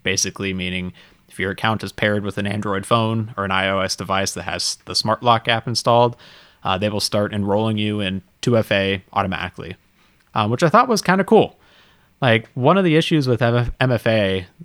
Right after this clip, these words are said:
I feel like, is just getting people used to using multi-factor authentication, like, used to unlocking their phone and clicking that approve button.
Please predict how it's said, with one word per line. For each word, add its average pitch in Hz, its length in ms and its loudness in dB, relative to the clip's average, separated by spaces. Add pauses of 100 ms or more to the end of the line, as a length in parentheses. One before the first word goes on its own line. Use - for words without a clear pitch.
(120)
I 107 140 -2
feel 104 220 -2
like, 101 200 -4
is 95 380 0 (160)
just 113 400 -4
getting 117 380 0
people 107 420 -4
used 98 480 -4 (180)
to - 120 -4
using 131 540 -2 (200)
multi-factor 139 640 0
authentication, 139 800 -2
like, 101 160 -6
used 113 340 0
to 117 460 0
unlocking 113 360 -2
their 113 100 -4
phone 107 280 -2
and 98 100 -6
clicking 110 280 -6
that 104 140 -4
approve 92 280 -6
button. 92 380 -4